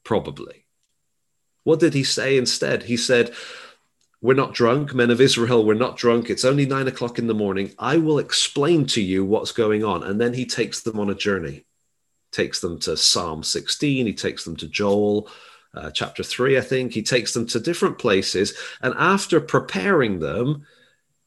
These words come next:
he then gives them that final punchline, "This Jesus, whom you crucified, God has made both Lord and Christ."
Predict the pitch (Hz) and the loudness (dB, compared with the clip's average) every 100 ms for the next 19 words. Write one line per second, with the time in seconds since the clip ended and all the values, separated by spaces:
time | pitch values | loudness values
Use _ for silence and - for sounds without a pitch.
0 | _ - 127 139 143 123 127 - 110 104 | _ -2 2 4 4 4 4 4 0 0
1 | 104 - - 127 127 117 - 113 101 - | -2 -4 -2 0 2 0 0 -2 -2 -2
2 | 92 82 80 117 135 - 120 107 - 69 | -2 -4 0 2 2 2 0 0 -2 -6
3 | - - - - _ _ _ _ _ _ | -8 -10 -12 -16 _ _ _ _ _ _
4 | _ _ _ - 101 95 101 147 156 143 | _ _ _ -4 -4 -2 0 2 2 2
5 | 139 123 - 87 - 76 78 - 101 101 | 2 2 -2 -6 -8 -8 -8 -4 -2 -2
6 | 98 98 95 98 90 82 - 87 85 87 | -2 -6 -6 -4 -2 -4 -4 -4 -4 -6
7 | 87 82 78 80 - 98 78 71 - - | -8 -8 -10 -12 -12 -10 -8 -8 -12 -12